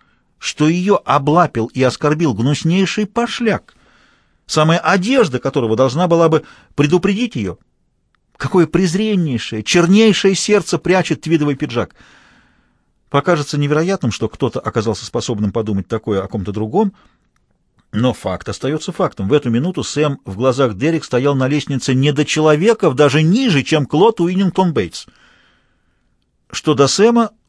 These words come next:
он всё ещё был под воздействием эфирных паров.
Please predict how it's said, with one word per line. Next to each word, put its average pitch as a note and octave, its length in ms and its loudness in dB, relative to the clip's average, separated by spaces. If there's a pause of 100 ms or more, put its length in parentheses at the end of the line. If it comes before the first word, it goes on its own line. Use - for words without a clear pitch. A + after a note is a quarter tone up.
(100)
он G3 260 2
всё F3+ 220 2
ещё F3+ 200 -2
был E3+ 160 0
под C#3+ 160 -6
воздействием C3+ 680 -2
эфирных B2+ 420 -4
паров. G#2 360 -6